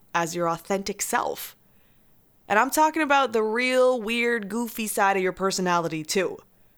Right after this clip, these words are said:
The whole Oprah chain of events began because she was supposed to be coming to Toronto for a book tour. I had tickets to the show,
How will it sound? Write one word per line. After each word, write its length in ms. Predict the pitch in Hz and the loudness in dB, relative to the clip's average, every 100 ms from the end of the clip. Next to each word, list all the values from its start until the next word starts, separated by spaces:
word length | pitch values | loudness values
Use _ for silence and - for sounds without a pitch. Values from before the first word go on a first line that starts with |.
| _ _ _ _ _ _ _ _ _ | _ _ _ _ _ _ _ _ _
The 120 | 196 | -2
whole 400 | 208 233 254 247 - | 2 2 2 0 0
Oprah 360 | 226 226 208 | -2 0 -2
chain 240 | 202 214 208 | 0 0 0
of 100 | 170 | -2
events 380 | 165 196 190 | 0 0 0
began 720 | - 180 151 226 262 220 190 196 | -6 -8 -2 0 2 4 2 0
because 340 | 185 190 180 | -4 -2 -2
she 220 | 170 180 | -2 -2
was 180 | 175 202 | -2 -4
supposed 340 | 226 190 160 - | -4 -4 -6 -6
to 80 | |
be 80 | 185 | -8
coming 320 | 190 180 185 | -4 -4 -2
to 140 | 190 208 | -4 -4
Toronto 480 | 220 233 339 392 170 | -2 0 0 0 0
for 160 | - | 0
a 60 | 196 | 0
book 220 | 285 - | 0 -2
tour. 500 | - 320 175 98 - _ _ _ _ _ _ _ _ _ _ - | 0 2 2 0 -8 _ _ _ _ _ _ _ _ _ _ -6
I 120 | 202 | 0
had 220 | 220 214 | 0 0
tickets 360 | - 262 - - | 0 0 -2 -4
to 80 | 220 | -2
the 80 | |
show, 460 | 196 - 285 - - | 0 2 2 0 -6